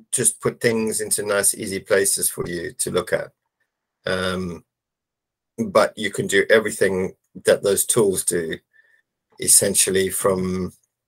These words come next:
your analytics and your, um, search console, um, that tell you what's broken,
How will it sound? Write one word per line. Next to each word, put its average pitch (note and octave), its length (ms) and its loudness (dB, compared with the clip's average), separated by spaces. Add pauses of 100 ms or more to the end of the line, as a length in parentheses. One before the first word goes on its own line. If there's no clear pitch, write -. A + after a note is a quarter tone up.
(1000)
your F#2 180 -4
analytics F#2 920 -2
and F#2+ 260 -2
your, F#2+ 520 4 (100)
um, F#2+ 600 0 (400)
search - 320 2
console, - 480 0 (800)
um, F2 420 -2
that F2 120 -8
tell G2 180 6
you F#2 140 4
what's F2 240 4
broken, G#2+ 540 4